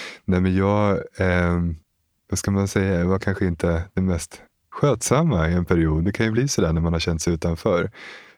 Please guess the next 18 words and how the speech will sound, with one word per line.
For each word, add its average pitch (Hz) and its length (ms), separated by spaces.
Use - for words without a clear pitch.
Färga 87 200
håret 82 260
svart - 440
och 82 160
börja 90 200
röka 85 460
och 82 140
du 85 60
vet, 82 240
ja. 98 200
De 104 160
såg 98 260
väl 92 100
att 85 120
jag 87 80
var 85 80
både 80 240
understimulerad 85 920